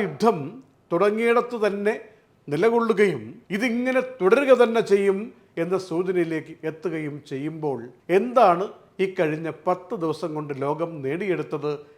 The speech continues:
എന്നതിനെക്കുറിച്ചാണ് നിരീക്ഷകരൊക്കെ ചിന്തിക്കുന്നത്.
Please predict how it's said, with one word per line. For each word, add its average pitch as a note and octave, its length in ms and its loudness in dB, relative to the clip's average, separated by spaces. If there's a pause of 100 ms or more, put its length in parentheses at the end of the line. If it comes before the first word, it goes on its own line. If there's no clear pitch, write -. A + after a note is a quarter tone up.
(200)
എന്നതിനെക്കുറിച്ചാണ് E3 920 -2 (340)
നിരീക്ഷകരൊക്കെ C#3+ 800 -4 (240)
ചിന്തിക്കുന്നത്. A#2+ 560 -12